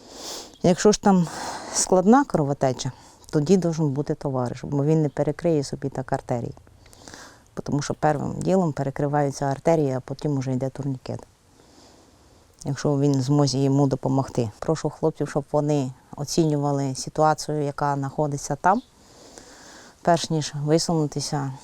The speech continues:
до бій-, бійця, який поранений. Вони з ним спілкуються на відстані, а потім вже бачать, визначають уже його свідомість, наскільки визначають його поранення, визначають все.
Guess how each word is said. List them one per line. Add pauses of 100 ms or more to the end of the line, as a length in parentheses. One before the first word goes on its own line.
(120)
до
бій-,
бійця,
який
поранений. (1300)
Вони
з
ним
спілкуються (300)
на
відстані, (340)
а
потім
вже (1600)
бачать,
визначають
уже
його
свідомість,
наскільки
визначають
його
поранення,
визначають
все.